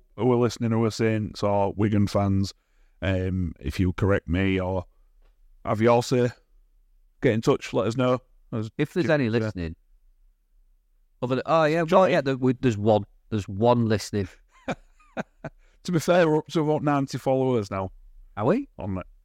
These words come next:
Speaker 1: X. I checked it earlier, yeah.
Speaker 2: Ninety?
Speaker 1: I have to keep blocking all these bloody porn bots, so they're doing my nutting.
Speaker 2: Just leave 'em. The more followers we've got, the, like, the more
Speaker 1: <laughs>
Speaker 2: people they'll see that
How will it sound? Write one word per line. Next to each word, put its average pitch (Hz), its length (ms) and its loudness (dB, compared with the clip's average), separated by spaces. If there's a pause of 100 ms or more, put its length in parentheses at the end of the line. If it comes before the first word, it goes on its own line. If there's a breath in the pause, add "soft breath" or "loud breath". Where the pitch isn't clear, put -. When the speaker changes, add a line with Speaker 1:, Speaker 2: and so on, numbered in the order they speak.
Speaker 1:
X. - 380 -10
I 113 60 -10
checked - 320 0
it 117 60 2
earlier, 107 520 0
yeah. 92 220 -6
Speaker 2:
Ninety? 240 720 -2
Speaker 1:
I 139 40 0
have 151 100 0
to - 80 -12
keep 160 320 0
blocking 135 320 0
all 120 100 0
these 110 140 -2
bloody 117 260 -2
porn 107 360 0
bots, 92 240 -6
so 101 160 -2
they're 98 100 -2
doing 117 180 0
my 95 100 -4
nutting. 104 440 -4 (400)
Speaker 2:
Just - 180 -6
leave 214 300 0
'em. 262 240 0 (100)
The - 60 -6
more 196 180 4
followers 196 460 2
we've 117 180 -8
got, 98 240 -2 (380)
the, 151 160 -2 (120)
like, 143 260 0
the 143 60 -2
more 156 220 0 (160)
Speaker 1:
<laughs> - 160 -20
Speaker 2:
people 156 360 0
they'll 135 180 0
see 143 380 0
that 123 180 -2